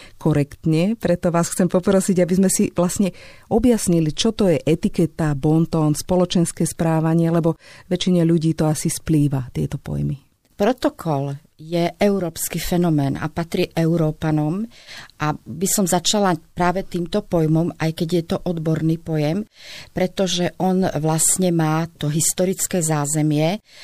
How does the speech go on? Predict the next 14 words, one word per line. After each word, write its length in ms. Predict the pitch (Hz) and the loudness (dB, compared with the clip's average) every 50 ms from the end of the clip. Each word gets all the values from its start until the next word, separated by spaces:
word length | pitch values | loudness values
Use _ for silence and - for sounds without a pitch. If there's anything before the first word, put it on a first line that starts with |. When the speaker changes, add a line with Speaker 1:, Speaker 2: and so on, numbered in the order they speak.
| - - - - _ - | -18 -18 -20 -20 _ -6
Speaker 2:
až 320 | - 160 170 180 175 170 | -2 0 0 2 0 -2
do 160 | 160 170 160 165 | 0 2 2 2
štvrtého 600 | - - - - 165 160 - - 165 175 180 170 | 2 0 -2 -2 -2 -6 -2 -2 -2 -2 0 -2
storočia, 560 | - - - 170 151 147 147 - - 160 160 160 | -2 -2 -2 0 0 0 0 -2 -2 0 0 -2
kedy 280 | - - 165 160 170 | 0 -2 -2 -2 -2
vzniká 440 | 151 151 - 165 165 165 - 165 160 | -2 0 0 -2 -2 -2 -4 -6 -6
prvá 400 | _ - 208 208 175 175 151 147 | _ -2 0 0 2 2 0 0
forma 400 | - - - 151 165 165 160 156 | -2 -2 -2 -2 0 0 -2 -2
protokolu, 640 | 151 - 151 151 - - 156 - - 170 170 160 147 | -2 -4 -6 -4 -4 -6 -8 -8 -6 -4 -2 -2 -2
a 80 | 147 | -2
to 80 | - 156 | -2 -4
je 80 | 143 - | -4 -4
cirkevný 600 | - - 190 190 180 - - 151 147 147 143 - | -4 -2 -2 -2 -4 -4 -6 -6 -6 -6 -8 -8
protokol. 600 | - 151 143 143 - 143 143 - 135 127 131 | -8 -10 -10 -8 -10 -12 -12 -10 -12 -12 -12